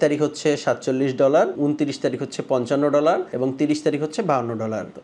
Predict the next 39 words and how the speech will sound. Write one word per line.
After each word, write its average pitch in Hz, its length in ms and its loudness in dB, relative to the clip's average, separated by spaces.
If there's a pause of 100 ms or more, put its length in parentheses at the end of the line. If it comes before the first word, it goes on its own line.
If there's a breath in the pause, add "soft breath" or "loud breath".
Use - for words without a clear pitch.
(140)
এরপরে 170 320 4 (140)
আমি 147 160 4
চলে 151 160 4
যাবো 151 180 2
দুই 143 160 4
নাম্বার 160 280 4
পেজে 139 260 2 (240)
এবং 135 120 2 (100)
এখান 160 180 0 (100)
থেকে 160 180 2 (160)
তিরিশ 147 220 4
তারিখ 156 140 2 (100)
শেষ, 156 140 4 (180)
একত্রিশ 147 380 -4
তারিখে 143 340 2
একষট্টি 139 300 -4 (100)
ডলার, 147 220 4 (200)
এক 151 140 -2
সেপ্টেম্বরের 151 540 4
এক 135 140 -6
তারিখে 139 260 2
ছাপ্পান্ন 147 380 0
ডলার, 147 200 4 (120)
অনেক 143 200 2
ভালো 135 140 4 (100)
আসছে। 143 220 0 (260)
আগস্টের 147 360 2
তিরিশ 160 220 4
তারিখও 160 320 4
খারাপ 143 240 2
আসে 147 160 -4
নাই, 156 180 4
একষট্টি 139 380 -2
ডলার 131 180 6 (180)
আসছে। 143 200 -2 (220 loud breath)
এই 147 80 4 (140)
এত 156 80 -2 (120)
দিনের 160 260 4
মধ্যে 147 180 2